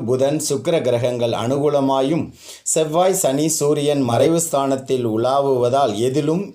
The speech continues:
எங்கும் எப்பொழுதும் கவனமுடன் இருக்க வேண்டிய மாதமாக காணப்படுகின்றது. உத்தியோகத்தில் மேல் அதிகாரிகளின் நெருக்கடிக்கு ஆளாக நேரிடும்.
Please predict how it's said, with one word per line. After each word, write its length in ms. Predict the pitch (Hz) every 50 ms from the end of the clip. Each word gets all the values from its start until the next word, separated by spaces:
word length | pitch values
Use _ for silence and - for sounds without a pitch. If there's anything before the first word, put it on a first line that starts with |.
| - - _ _ _ _ _ _ _ _ _ _ _ -
எங்கும் 500 | 98 120 127 147 151 143 147 160 175 - - -
எப்பொழுதும் 600 | 117 123 120 - - 147 147 147 147 151 170 185 156
கவனமுடன் 580 | 117 123 120 127 139 151 147 147 143 147 147 165
இருக்க 360 | 151 135 135 135 120 - 143
வேண்டிய 340 | 131 127 127 127 120 123 123 120
மாதமாக 640 | 117 117 117 123 131 139 139 139 135 135 135 170 165 -
காணப்படுகின்றது. 840 | 123 120 117 117 110 - 107 101 101 87 98 92 82 80 80 73 67 - _ _ _ _ _ _ _ _ -
உத்தியோகத்தில் 720 | 110 131 131 131 180 196 202 185 180 180 180 156 143 139 143
மேல் 180 | 156 170 156
அதிகாரிகளின் 800 | 123 117 120 147 160 165 170 165 160 156 151 143 139 139 135 127 120
நெருக்கடிக்கு 600 | 123 131 151 147 - 151 147 143 135 - 151 131
ஆளாக 440 | 107 110 120 127 131 127 127 143 123
நேரிடும். 460 | 113 107 107 98 101 85 87 82